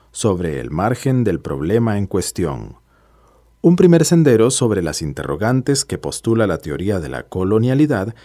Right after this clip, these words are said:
en la reproducción de patrones de poder. La segunda parada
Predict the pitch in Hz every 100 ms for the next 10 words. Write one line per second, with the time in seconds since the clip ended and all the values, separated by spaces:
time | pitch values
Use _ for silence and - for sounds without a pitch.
0 | - - 139 139 143 139 131 127 - 165
1 | 160 147 92 - 110 127 117 107 95 87
2 | 69 60 - _ _ _ - 117 131 151
3 | 180 170 147 104 82 90 110